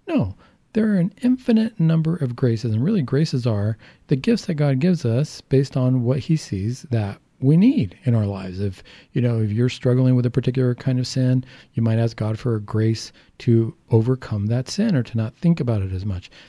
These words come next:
If you're struggling with getting along with one of your family members, well, God probably knows who your family member is and they know what your interaction's like. He knows what your interaction's like. So you might get a grace to deal with that in particular.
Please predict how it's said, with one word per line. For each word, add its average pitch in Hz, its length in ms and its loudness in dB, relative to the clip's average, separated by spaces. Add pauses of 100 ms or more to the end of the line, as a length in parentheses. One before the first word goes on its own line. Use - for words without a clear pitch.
(160)
If 123 100 2
you're 120 100 2
struggling 123 420 2
with 120 120 0
getting 117 220 0
along 117 460 2
with 120 400 0
one 117 120 0
of 117 40 2
your 123 100 0
family 123 320 -2
members, 123 400 0 (320)
well, 233 160 0
God 139 240 -2
probably 131 240 0
knows 120 200 2
who 131 100 0
your 110 100 0
family 110 300 -2
member 110 340 -2
is 165 220 2
and 123 100 2
they 107 80 0
know 104 160 0
what 104 300 -6
your 110 100 0
interaction's 104 560 -2
like. 131 340 -4 (260)
He 135 140 4
knows 110 200 2
what 107 80 -6
your 107 100 -2
interaction's 95 420 -4
like. 127 140 -4
So 143 180 0 (280)
you 208 100 2
might 202 160 2
get 180 120 -2
a 170 40 2
grace 147 300 0 (300)
to 156 100 -2
deal 139 260 0
with 131 200 0
that 117 260 -2 (180)
in 117 160 2
particular. 113 840 -4